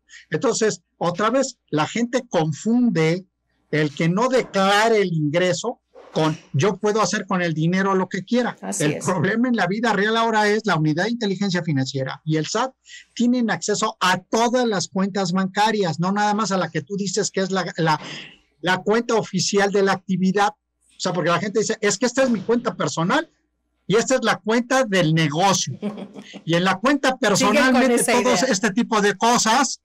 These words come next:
Speaker 1: Cuando llega el sat, le dice, "A ver, ahora explíqueme todos los depósitos de la cuenta personal".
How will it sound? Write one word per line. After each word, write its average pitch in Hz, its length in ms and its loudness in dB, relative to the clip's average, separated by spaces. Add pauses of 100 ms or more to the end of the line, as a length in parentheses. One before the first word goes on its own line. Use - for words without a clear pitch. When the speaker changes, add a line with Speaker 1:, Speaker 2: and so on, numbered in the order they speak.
(240)
Speaker 1:
Cuando 180 300 0
llega 226 260 2
el 190 100 0
sat, 226 220 0
le 220 140 0
dice, 208 220 -2
"A 190 80 2
ver, 226 240 2
ahora 208 180 2
explíqueme 220 580 0
todos 240 240 2
los 220 200 2
depósitos 233 640 0
de 185 100 0
la 175 140 2
cuenta 220 400 -2
personal". 240 680 2